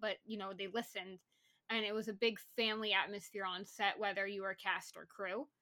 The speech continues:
And, um, every time I hear it, it's, like, one of the best writers' rooms to work on. It was one of the best sets to work on.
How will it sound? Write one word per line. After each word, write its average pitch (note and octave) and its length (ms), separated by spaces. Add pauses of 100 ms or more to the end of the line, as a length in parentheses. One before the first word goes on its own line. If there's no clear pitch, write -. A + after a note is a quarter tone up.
(400)
And, A3 320
um, G3+ 680 (800)
every C4 220
time B3+ 220
I A3+ 60
hear A3+ 200
it, G3 60
it's, - 120
like, G#3 180
one G#3 120
of G3+ 80
the F3+ 60
best F#3 240
writers' A#3 400
rooms A#3 380
to B3 120
work A3 260
on. G#3 280
It C3+ 80
was F3 160
one G3+ 160
of G3 80
the F#3+ 80
best F3+ 400
sets - 340
to A#3 120
work G3+ 300
on. F#3+ 380